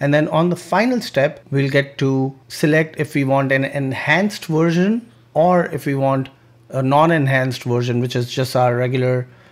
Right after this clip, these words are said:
version that we downloaded from Suno. So I'm gonna choose the regular one. And then once you hit continue, this is when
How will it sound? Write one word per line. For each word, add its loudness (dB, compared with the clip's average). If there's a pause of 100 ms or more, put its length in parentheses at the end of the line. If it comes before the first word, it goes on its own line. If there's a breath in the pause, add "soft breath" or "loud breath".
(180 soft breath)
version 0
that 0
we 0
downloaded 0 (180 soft breath)
from 0
Suno. -2
So -4
I'm 0
gonna -2
choose -2
the 0
regular 0
one. 0 (500 loud breath)
And 0
then 2 (200)
once 2
you 2
hit 0
continue, 0
this -2
is -2
when 0